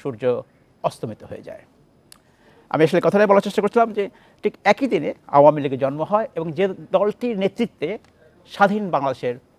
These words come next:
অভ্যুদয় হয় উনিশশো একাত্তর সালে। এই দীর্ঘ পরিক্রমায় আপনাকে জানতে চাইব, আহ, আওয়ামী লীগের যে আদর্শ লক্ষ্যমাত্রা নিয়ে যাত্রা করেছিল উনিশশো ঊনপঞ্চাশ সালে, সেখানে দলটা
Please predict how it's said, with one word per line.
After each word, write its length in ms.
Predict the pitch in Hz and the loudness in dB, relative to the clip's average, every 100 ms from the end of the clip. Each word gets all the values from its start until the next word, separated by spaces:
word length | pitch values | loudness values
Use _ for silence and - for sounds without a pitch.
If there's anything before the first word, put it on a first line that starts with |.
| _ _ | _ _
অভ্যুদয় 320 | 180 170 127 135 | -2 -2 -6 0
হয় 220 | 160 214 | 2 2
উনিশশো 460 | 147 - 143 120 - _ _ _ - | -4 -6 -4 -4 -6 _ _ _ -10
একাত্তর 360 | 165 156 127 | -10 -8 -10
সালে। 300 | - - - - _ _ _ _ _ _ - | -10 -12 -16 -20 _ _ _ _ _ _ -2
এই 120 | 143 | 2
দীর্ঘ 200 | 143 185 | 6 8
পরিক্রমায় 420 | 208 214 214 220 - | 10 8 6 4 4
আপনাকে 260 | 196 175 | 4 2
জানতে 280 | 165 156 175 | 0 -2 -2
চাইব, 360 | 202 226 247 247 _ - - - | -2 2 2 0 _ -20 -20 2
আহ, 460 | 135 151 156 156 156 _ - | 10 12 12 12 8 _ 6
আওয়ামী 320 | 160 190 214 | 10 10 8
লীগের 320 | 208 196 180 | 0 2 0
যে 320 | 165 160 156 - - | 2 2 2 -2 -4
আদর্শ 420 | 127 165 - - | -2 -2 -2 -2
লক্ষ্যমাত্রা 600 | 151 113 - 147 135 135 | 0 0 -4 -6 -4 -6
নিয়ে 220 | 131 127 104 - 127 | -4 -8 -10 -16 -14
যাত্রা 280 | - - 160 | -6 0 0
করেছিল 260 | 143 139 | 0 -6
উনিশশো 360 | 147 135 123 127 | -6 -6 -6 -6
ঊনপঞ্চাশ 480 | 113 139 135 180 - | -6 -6 -6 -8 -10
সালে, 200 | 202 - _ _ _ _ _ | -14 -14 _ _ _ _ _
সেখানে 440 | - 226 226 175 196 | -4 0 0 0 0
দলটা 400 | 156 143 139 | 0 0 -6